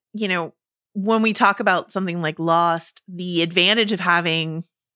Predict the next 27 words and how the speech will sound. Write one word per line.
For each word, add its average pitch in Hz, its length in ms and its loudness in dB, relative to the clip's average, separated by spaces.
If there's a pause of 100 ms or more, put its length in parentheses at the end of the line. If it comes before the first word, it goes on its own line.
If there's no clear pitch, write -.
(1160)
twenty-two 202 400 0
episodes 185 400 2
a 170 60 -6
season 185 340 0
is 185 140 2
then 170 120 2
you 190 140 2
get - 140 -2
some 214 180 0
really 180 220 0
weird 151 400 0
episodes 320 640 0
that 190 280 0
they 202 100 2
can't 208 380 -2
really 190 240 0
do 185 240 0
anymore 226 380 2
because 202 220 -2
they 180 100 2
don't 165 240 0
have 170 300 0
to, 170 320 0
you 196 80 0
know, 156 60 0
you 185 140 0
get 302 240 4